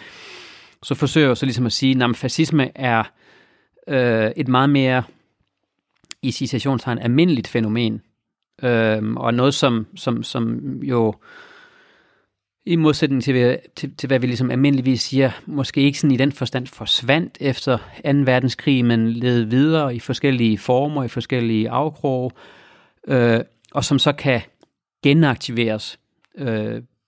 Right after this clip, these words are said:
på forskellige vis, og er, er blevet genaktiveret, ikke? Det er jo det også det, der ligesom var George Jacksons analyse, hvor han sagde, "Men det er klart, selvfølgelig,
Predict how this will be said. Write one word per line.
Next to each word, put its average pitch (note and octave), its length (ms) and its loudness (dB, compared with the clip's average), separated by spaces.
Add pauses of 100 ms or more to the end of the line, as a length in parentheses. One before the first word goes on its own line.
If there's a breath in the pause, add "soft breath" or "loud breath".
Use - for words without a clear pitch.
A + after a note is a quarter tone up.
(220)
på C3 120 -2
forskellige A#2 400 -4
vis, A2+ 360 -6 (200)
og A#2+ 280 -10
er, A#2 100 -4
er B2 160 -10
blevet C#3+ 380 2
genaktiveret, A#2 720 0
ikke? A#2+ 120 -6
Det C#3+ 60 0
er - 20 2
jo C3+ 40 0
det C3 100 0
også B2+ 180 0
det, B2+ 80 -6
der B2+ 60 0
ligesom A#2 220 -4
var A2 80 -2
George A2+ 380 -6
Jacksons B2 300 -4
analyse, A2+ 360 -2
hvor A#2 100 -4
han G#2+ 100 -2
sagde, A#2 140 -6
"Men A2+ 80 -4
det A2+ 60 -8
er - 60 -14
klart, C3+ 220 -2
selvfølgelig, B2 480 -4